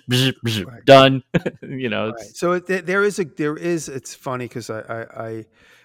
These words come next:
Speaker 2: occasionally I do this thing at, uh, at, at this, uh, LaFell, LaFell High School in, in Hartsdale. There's a,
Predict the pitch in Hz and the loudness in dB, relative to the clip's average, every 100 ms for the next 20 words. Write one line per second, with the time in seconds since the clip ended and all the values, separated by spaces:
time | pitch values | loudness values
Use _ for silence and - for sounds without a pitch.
0 | - 123 - 151 139 139 131 123 120 127 | -14 -10 -6 -6 -6 -8 -8 -10 -10 -10
1 | 120 113 - 120 110 107 113 107 110 113 | -12 -12 -12 -10 -12 -12 -14 -12 -14 -18
2 | - _ - 113 - 120 - 117 - - | -20 _ -20 -18 -14 -16 -14 -18 -18 -16
3 | 107 107 _ _ _ _ _ - 120 - | -16 -16 _ _ _ _ _ -20 -20 -20
4 | _ - 123 _ _ 151 120 - 127 143 | _ -20 -20 _ _ -20 -20 -12 -8 -8
5 | 160 127 - 139 139 131 143 - 147 143 | -10 -12 -12 -10 -8 -8 -12 -12 -12 -12
6 | 127 113 - 113 120 120 - 131 131 _ | -12 -16 -16 -10 -10 -10 -10 -12 -12 _
7 | _ _ _ - 113 107 110 104 | _ _ _ -14 -12 -10 -10 -10